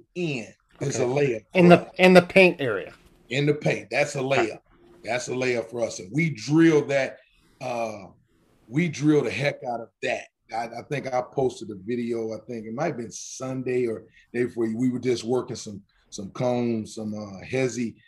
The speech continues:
Speaker 1: uh, Euro hop and go. And then the fo-, whole focus was getting to the elbow and being able to get out of the, get out of that move and get into a pull-up. So I believe in that. Any, so our concept is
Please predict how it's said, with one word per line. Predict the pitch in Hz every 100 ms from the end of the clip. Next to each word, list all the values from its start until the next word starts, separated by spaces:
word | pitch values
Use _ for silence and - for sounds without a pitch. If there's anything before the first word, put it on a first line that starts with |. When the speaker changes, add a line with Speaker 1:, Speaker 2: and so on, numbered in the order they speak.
| _ -
Speaker 1:
uh, | 104
Euro | 107 147 156 139
hop | 139 135 -
and | 104 104
go. | 139 143 123 107 - _ -
And | 110
then | 113 113
the | 104
fo-, | - 131 113
whole | 135 120
focus | 147 127 110
was | 107 101
getting | 143 143 123
to | 135
the | 123 135
elbow | 135 123 123 120
and | 110
being | 113 120
able | 120 113
to | 107 92 _ _ _ _ -
get | 123
out | 131 127
of | 117
the, | 104
get | 95 143
out | 151 147
of | 135
that | 131 117
move | 139 147 123
and | 107
get | 120
into | 123 117 120
a | 110
pull-up. | - 123 104 -
So | 131 117 - _ _ _ _ _ _ _ _ _ _ _ _
I | 135 147
believe | 131 139 160 170 131
in | 135 131
that. | 113 - _ _ - -
Any, | - 160 143
so | - 135 135
our | 170
concept | 165 185 214 185 - 143 131 -
is | 131 120